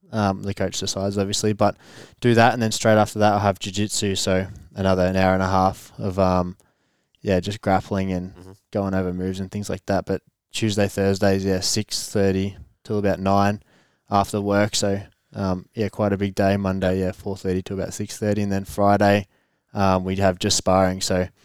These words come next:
Speaker 1: we go in there and just do rounds, and, you know, we'll do thirty,
Speaker 2: Yep.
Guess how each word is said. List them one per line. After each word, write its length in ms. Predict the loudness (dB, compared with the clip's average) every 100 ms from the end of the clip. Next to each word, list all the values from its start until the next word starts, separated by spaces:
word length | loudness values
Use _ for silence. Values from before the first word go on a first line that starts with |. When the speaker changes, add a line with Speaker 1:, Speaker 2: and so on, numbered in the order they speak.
| _ _ -12
Speaker 1:
we 80 | -4
go 140 | -2
in 80 | -2
there 120 | -2
and 100 | -4
just 180 | -4 -6
do 120 | -4
rounds, 400 | 0 0 0 -2
and, 160 | -6 -8 -14
you 80 | -8
know, 160 | -6 -4
we'll 80 | -6
do 140 | -8
thirty, 480 | -2 0 0 0 -6 _ _ _
Speaker 2:
Yep. 140 | -20